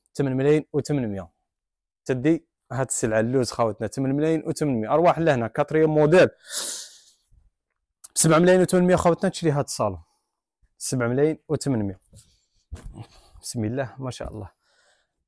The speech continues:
بسبعة ملايين وثمانمية تشري سات بلاص هذا، ربي يبارك. بارطاجي، بارطاجي. نزيد لكم حاجه، شفت البريات هذو اللي مديت لكم كامل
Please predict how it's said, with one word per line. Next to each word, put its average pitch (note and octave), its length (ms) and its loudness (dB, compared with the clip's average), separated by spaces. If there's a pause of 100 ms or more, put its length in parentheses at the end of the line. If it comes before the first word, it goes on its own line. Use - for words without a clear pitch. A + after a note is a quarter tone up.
(340)
بسبعة D3+ 260 -2
ملايين F3 400 2
وثمانمية E3 640 -2
تشري - 200 -4
سات - 320 -4
بلاص D#3 220 -4
هذا، E3 260 -4 (160)
ربي C3+ 260 -2
يبارك. B2 400 -4
بارطاجي، E3 320 -2
بارطاجي. E3 500 -6
نزيد D3 260 -4
لكم F3 180 -6
حاجه، B2 320 -6
شفت - 160 -20
البريات F3+ 380 -8
هذو E3 120 -8
اللي E3 140 -6
مديت D#3+ 280 -10
لكم D#3+ 240 -6
كامل D3 460 -4